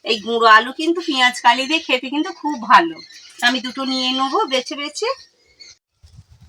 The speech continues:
এই কালিগুলো হলেই হয়ে যাবে। পেঁয়াজের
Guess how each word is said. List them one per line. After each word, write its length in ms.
এই 160
কালিগুলো 460
হলেই 320
হয়ে 260
যাবে। 220
পেঁয়াজের 480